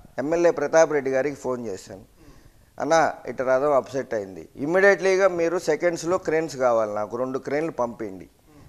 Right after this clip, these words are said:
వన్ నాట్ ఎయిట్ పంపిండి." పోలీసు మొత్తం అక్కడే ఉన్నారు, ఇంక పోలీసు పనిలే నాకు. అంటే వాళ్ళు ఆ రక్షక భటులు, సీఐలు, డీఎస్పీలు, గత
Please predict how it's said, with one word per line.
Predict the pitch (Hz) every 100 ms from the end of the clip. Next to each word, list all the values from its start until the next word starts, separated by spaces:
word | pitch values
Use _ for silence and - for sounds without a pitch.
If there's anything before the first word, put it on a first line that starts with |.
| -
వన్ | 120 135
నాట్ | 165 170
ఎయిట్ | 160 139
పంపిండి." | 120 123 120 107 87 - _ _ _ _ - - -
పోలీసు | 160 185 185
మొత్తం | 175 175 - 196
అక్కడే | 170 170
ఉన్నారు, | 165 139 117 120
ఇంక | 160 156
పోలీసు | 196 202 -
పనిలే | 147 131 113
నాకు. | 101 95 - - - - - - - -
అంటే | 151
వాళ్ళు | 165 160 156 151 123
ఆ | 131
రక్షక | 135 - 180
భటులు, | 175 165 160 165 180 180
సీఐలు, | 170 165 175 185 180 185
డీఎస్పీలు, | 151 175 180 180 180 175 - - - - -
గత | 156